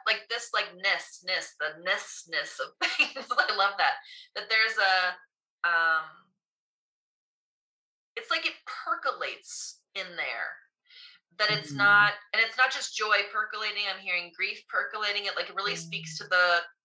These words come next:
Speaker 1: complex nature of being a human being, like, of being,
Speaker 2: Yeah.
Speaker 1: not doing, the
Speaker 3: Mm-hmm.
Speaker 1: beingness
Speaker 2: Oh, yeah.
Speaker 1: that, and we're, every,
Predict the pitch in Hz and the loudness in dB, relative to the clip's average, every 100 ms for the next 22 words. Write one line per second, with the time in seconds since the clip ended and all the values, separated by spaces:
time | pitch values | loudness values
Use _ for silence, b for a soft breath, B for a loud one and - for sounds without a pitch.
0 | _ - - 202 190 - 202 196 - 170 | _ -12 0 0 0 -2 -2 -2 -8 -12
1 | 151 160 - 294 359 - 214 - - 165 | -10 -8 -4 0 2 2 -2 -4 -10 -6
2 | 180 196 - - 185 170 165 _ _ _ | -4 -6 -10 -14 -10 -10 -12 _ _ _
3 | _ _ _ - 147 185 254 320 - _ | _ _ _ -6 -4 -4 -6 -12 -20 _
4 | _ _ 202 214 220 - - 269 208 170 | _ _ 0 2 0 0 2 4 6 4
5 | 151 - - 214 262 - 262 233 190 196 | 2 0 0 -2 0 0 0 2 2 0
6 | 196 180 175 170 240 233 202 170 160 156 | -2 -4 -4 -4 -2 0 0 -2 -6 -12
7 | 127 - - - - - _ b b b | -12 -10 -14 -14 -14 -16 _ b b b
8 | b b b 175 139 120 185 180 - - | b b b -6 -4 4 6 4 0 -10
9 | - _ _ _ _ _ _ _ _ _ | -10 _ _ _ _ _ _ _ _ _
10 | - 220 240 247 226 247 269 | 0 0 2 2 4 4 4